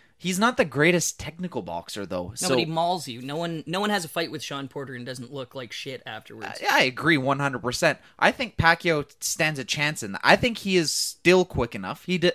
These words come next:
Speaker 1: obviously doesn't have his old speed, but I think he's still quick enough to, to combat that power to an extent.
Speaker 2: I don't think so.
Speaker 1: You don't? Okay.
Speaker 2: Um, maybe, maybe in that fight. Um,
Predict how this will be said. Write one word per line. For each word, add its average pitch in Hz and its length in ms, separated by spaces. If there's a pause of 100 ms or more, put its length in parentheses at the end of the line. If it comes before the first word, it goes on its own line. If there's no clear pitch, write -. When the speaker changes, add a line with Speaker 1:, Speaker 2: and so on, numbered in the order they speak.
Speaker 1:
obviously 139 500
doesn't 113 260
have 117 180
his 98 140
old 98 180
speed, 113 380 (500)
but 127 100
I 208 120
think 233 220
he's 185 200
still 165 400
quick - 340
enough 131 320 (800)
to, - 120
to - 200 (240)
combat 120 540 (480)
that 104 300
power 113 340
to 135 200
an 110 60
extent. - 540 (1900)
Speaker 2:
I 135 80
don't 131 180
think 117 160
so. 113 280
Speaker 1:
You 113 180
don't? 262 200
Okay. 359 300 (720)
Speaker 2:
Um, 165 680 (580)
maybe, 220 420
maybe 190 240
in 180 80
that 139 200
fight. 110 220 (200)
Um, 131 560